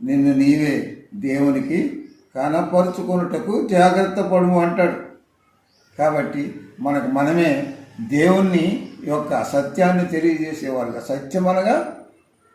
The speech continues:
యేసు ప్రభు, "నేనే సత్యమును జీవమును మార్గమును" అన్నాడు. ఆ సత్యాన్ని ఎవరైతే తెలియజేయగలుగుతారో వారికే రక్షణ, ఎవరైతే వింటారో వారికే రక్షణ, ఎవరైతే అంగీకరిస్తారో వారికే రక్షణ.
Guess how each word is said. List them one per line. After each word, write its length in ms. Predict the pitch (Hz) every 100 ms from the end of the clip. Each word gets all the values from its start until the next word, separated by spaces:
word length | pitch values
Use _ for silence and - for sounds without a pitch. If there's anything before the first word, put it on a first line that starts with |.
| _ _ _ _ _ - _ _ _ _
యేసు 280 | 143 156 147
ప్రభు, 720 | 131 - 113 - - - _
"నేనే 320 | 117 131 147 143
సత్యమును 720 | 135 - 131 127 113 90 110
జీవమును 440 | 131 131 131 123
మార్గమును" 640 | 117 120 151 135 160 170 170
అన్నాడు. 680 | 135 117 101 - - _ 120
ఆ 100 | 117
సత్యాన్ని 640 | 127 127 - 160 156 143
ఎవరైతే 460 | 143 165 160 165
తెలియజేయగలుగుతారో 1200 | 139 127 143 151 156 165 143 135 123 113 110 104 98 - _ _ 113
వారికే 440 | 113 127 - 143
రక్షణ, 520 | 101 - - 104 90 85 - 104
ఎవరైతే 480 | 117 139 143 143
వింటారో 680 | 131 123 120 147 139 123 127 - - 110
వారికే 480 | 113 117 120 123 104
రక్షణ, 440 | 98 - - 104 90 - _ 123
ఎవరైతే 520 | 135 151 151 - 151
అంగీకరిస్తారో 1000 | 127 135 160 156 135 - 123 113 101 98 - _ 117
వారికే 460 | 113 107 - 101
రక్షణ. 380 | 95 92 -